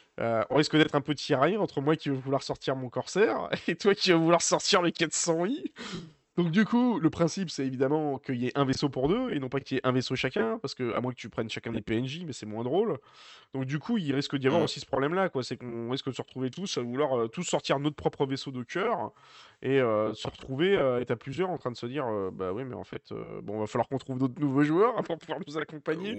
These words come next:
Speaker 2: Oui,
Speaker 1: qui eux n'auront pas de
Speaker 2: euh,
Speaker 1: vaisseau, <laughs> qui auront juste
Speaker 2: bah,
Speaker 1: des
Speaker 2: après,
Speaker 1: Auroras de merde.
Speaker 2: après, effectivement, c'est, t'as des personnes, euh... je,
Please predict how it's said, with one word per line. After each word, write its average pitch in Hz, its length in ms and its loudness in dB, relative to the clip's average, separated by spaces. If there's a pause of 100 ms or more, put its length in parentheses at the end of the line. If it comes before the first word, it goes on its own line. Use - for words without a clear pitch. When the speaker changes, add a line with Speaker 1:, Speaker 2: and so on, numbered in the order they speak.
Speaker 2:
Oui, 117 300 -2
Speaker 1:
qui 135 220 4
eux 180 100 12
n'auront 165 300 6
pas 151 160 4
de 151 80 -2
Speaker 2:
euh, - 20 -2
Speaker 1:
vaisseau, 160 460 4
<laughs> - 400 4
qui - 80 0
auront 180 140 6
juste 170 160 0
Speaker 2:
bah, 131 140 2
Speaker 1:
des 160 60 8
Speaker 2:
après, 160 220 8
Speaker 1:
Auroras 147 260 10
de 156 60 2
merde. 151 400 6 (840)
Speaker 2:
après, 170 320 2
effectivement, 156 520 -6
c'est, 90 520 -8
t'as 98 100 -2
des 90 120 -6
personnes, 113 540 -4
euh... 82 640 -10
je, 78 120 -16